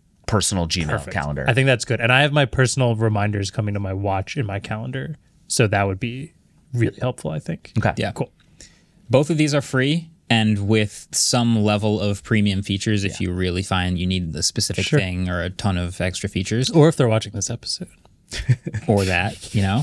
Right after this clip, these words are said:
Speaker 3: but they're, they're pretty cheap, three, four, five bucks a month,
Speaker 2: Cool.
Speaker 3: so.
Speaker 1: But I think actually for what you're describing, which is basically a list of tasks with
Speaker 3: Totally
Speaker 1: reminders and
Speaker 3: free.
Speaker 1: dates, it's, it's prob-, both will probably be free.
Speaker 2: Cool.
Speaker 3: Yeah.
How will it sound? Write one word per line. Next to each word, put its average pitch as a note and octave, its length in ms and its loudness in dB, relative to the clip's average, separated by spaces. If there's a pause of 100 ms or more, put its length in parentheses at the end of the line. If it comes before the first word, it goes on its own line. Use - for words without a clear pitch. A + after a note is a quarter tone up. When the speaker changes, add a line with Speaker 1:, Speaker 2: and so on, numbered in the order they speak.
Speaker 3:
but G#2 220 4
they're, A2+ 220 2
they're B2 80 2
pretty A2+ 200 0
cheap, G2+ 280 -2
three, G2+ 180 2
four, G2 180 -2
five F2+ 200 -2
bucks F#2 200 -4
a F#2 40 0
month, F2 100 0
Speaker 2:
Cool. G2+ 60 0
Speaker 3:
so. F2 300 -4 (260)
Speaker 1:
But C#3+ 80 6
I - 20 4
think E4 160 -2
actually F#3 320 0
for D3 180 0
what C3 240 0
you're C3+ 220 2
describing, A2 460 0
which F#2+ 160 0
is G2 80 -2
basically G2 380 0
a F2+ 80 2
list G2 260 0
of G2 80 -2
tasks G#2+ 420 0
with F#2+ 120 0
Speaker 3:
Totally G#2 120 0
Speaker 1:
reminders G2+ 380 2
and F#2+ 80 2
Speaker 3:
free. F2+ 40 -2 (120)
Speaker 1:
dates, F#2 200 -2
it's, F2+ 140 -6 (140)
it's F#2+ 160 -2
prob-, E2+ 280 0
both G2+ 300 0
will E2+ 140 0
probably D2+ 280 -2
be C2 120 -8
free. - 320 -6
Speaker 2:
Cool. - 180 -2
Speaker 3:
Yeah. A#1+ 140 -4